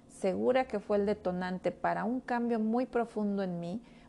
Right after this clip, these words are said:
fue terminar una relación tóxica con un hombre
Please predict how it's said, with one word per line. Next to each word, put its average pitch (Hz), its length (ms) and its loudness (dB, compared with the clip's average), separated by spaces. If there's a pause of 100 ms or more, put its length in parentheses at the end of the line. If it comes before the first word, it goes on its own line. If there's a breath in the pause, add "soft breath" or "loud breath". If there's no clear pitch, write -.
(100)
fue 247 160 4
terminar 226 560 0
una 202 240 0
relación 190 680 -2
tóxica 220 580 -2
con 180 180 -4
un 190 160 -2
hombre 196 340 -2